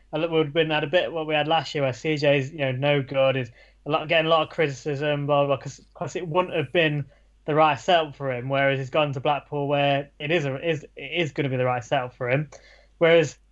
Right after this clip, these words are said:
Danny Rose on the, on the, to me, just he fits in this system perfectly, and that's, that's what makes the, him going more disappointing than anything.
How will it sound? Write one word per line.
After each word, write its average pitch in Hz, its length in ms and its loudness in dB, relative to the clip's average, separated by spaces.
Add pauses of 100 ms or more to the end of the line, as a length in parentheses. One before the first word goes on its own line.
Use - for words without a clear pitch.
Danny 208 280 2
Rose 156 400 2
on 147 160 -6
the, 139 420 0 (540)
on 165 160 0
the, 151 320 -6
to - 320 -10
me, 165 220 2
just 139 420 -6
he 175 100 -2
fits - 400 -4
in 190 200 -2
this 151 200 -2
system 151 520 -8
perfectly, 135 640 0 (500)
and 151 100 -4
that's, - 380 -2
that's - 320 0
what 180 180 -2
makes 170 300 -6
the, 165 200 -4
him 170 280 -4
going 160 280 2
more 147 220 2
disappointing 147 560 -2
than 139 100 0
anything. 143 440 -4